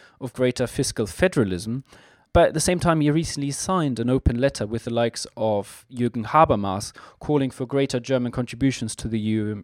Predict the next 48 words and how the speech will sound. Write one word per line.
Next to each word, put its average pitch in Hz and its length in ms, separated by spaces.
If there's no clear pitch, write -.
European 113 380
budget 160 520
and 135 140
calling 135 340
for 123 220
European 120 480
unemployment, 120 1040
uh, 107 40
insurance, 101 600
which 135 100
is - 40
quite 123 200
interesting. - 580
It's - 160
difficult 139 320
to 117 80
predict - 300
whether 110 220
that 107 160
is 107 100
just - 240
a 107 80
red 110 360
herring 101 440
or 110 200
is 107 220
a 107 60
genuine 104 680
conviction. 110 560
And 131 80
the 135 80
third - 260
candidate 113 440
for - 180
party 117 360
leader 110 280
Jens 104 320
Spahn 113 520
is 117 160
much 160 460
more 101 140
skeptical 101 480
of 107 120
the 104 80
virtues 98 360
of 98 140
the 95 80
E 78 120